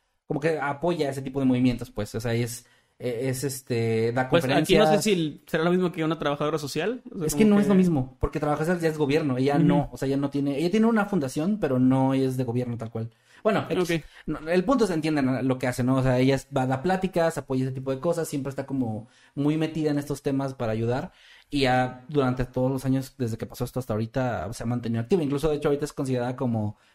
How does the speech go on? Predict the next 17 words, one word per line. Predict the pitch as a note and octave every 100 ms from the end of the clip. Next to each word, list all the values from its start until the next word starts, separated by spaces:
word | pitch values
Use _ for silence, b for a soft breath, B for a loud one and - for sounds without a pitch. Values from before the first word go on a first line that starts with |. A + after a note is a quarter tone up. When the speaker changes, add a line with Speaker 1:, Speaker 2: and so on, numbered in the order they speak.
| b
Speaker 1:
en | B2
su | B2+
Wikipedia | B2+ B2 A#2 D3 G#3
viene | F3+ F#3
como | F3 C3+ B2+
celebridad | B2+ A#2+ A#2+ A#2 A#2+
de | D3
televisión | C#3+ A#2 A2+ B2+ B2
estadounidense, | B2+ B2+ A2+ A#2+ C3 G3+ D4+ _
Speaker 2:
Ujú. | F3 E3 E3+ D#3+
Speaker 1:
y | D3 B2+
su | C3+
caso | B2+ B2+ C#3+
ha, | C3+ B2+
fue | - - B2+
transmitido | C3 C3+ B2+ A#2+ B2 B2
en | A#2 A2 G#2+ G#2